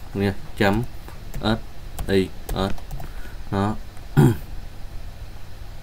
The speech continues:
Và nó yêu cầu bạn là phải nhỏ hơn mười ki-lô-bit nha các bạn. Nhỏ hơn mười ki-lô-bit. Thì bạn thấy nè. Nè.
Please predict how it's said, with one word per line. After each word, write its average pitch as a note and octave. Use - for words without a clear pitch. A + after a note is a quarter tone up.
Và F#2+
nó G#2
yêu A#2
cầu F#2
bạn F2+
là F#2
phải G2+
nhỏ F2+
hơn A2
mười F#2+
ki-lô-bit G#2
nha G2+
các G2
bạn. G2
Nhỏ F2
hơn G2+
mười E2+
ki-lô-bit. F#2
Thì F#2
bạn F2+
thấy G#2
nè. A2+
Nè. F#2+